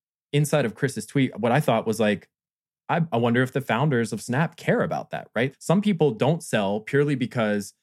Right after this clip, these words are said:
they think there's more work to be done. And that doesn't always mean growing revenue. That means, "I think there's more work to be done in the social media space. And I think we can do something really innovative here.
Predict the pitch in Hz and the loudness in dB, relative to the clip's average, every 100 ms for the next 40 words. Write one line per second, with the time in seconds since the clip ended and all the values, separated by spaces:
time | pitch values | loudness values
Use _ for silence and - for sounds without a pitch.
0 | _ _ 120 131 131 113 110 117 113 107 | _ _ -2 0 0 -2 -2 0 2 2
1 | 101 98 92 113 78 151 - 113 120 156 | -2 -4 -2 -2 -2 -8 -6 -4 0 0
2 | 147 147 131 117 101 113 110 101 _ _ | 0 0 0 0 0 0 2 0 _ _
3 | _ 113 120 113 98 113 127 104 98 107 | _ -4 0 2 2 0 2 0 0 -2
4 | 117 120 101 139 170 175 147 127 131 120 | -2 -2 0 0 0 0 0 0 0 2
5 | 120 117 113 104 104 104 107 110 104 98 | 0 0 0 2 2 0 0 0 2 0
6 | 98 _ _ 110 - 117 113 107 107 107 | -2 _ _ -4 0 0 0 0 0 0
7 | - 95 120 185 - 110 107 135 - 120 | -2 -2 0 -2 -2 -4 0 -2 0 -2
8 | 120 110 113 113 110 107 107 101 104 104 | 0 0 0 -2 0 2 2 0 0 -2
9 | 107 131 139 151 175 214 | 0 0 0 2 2 0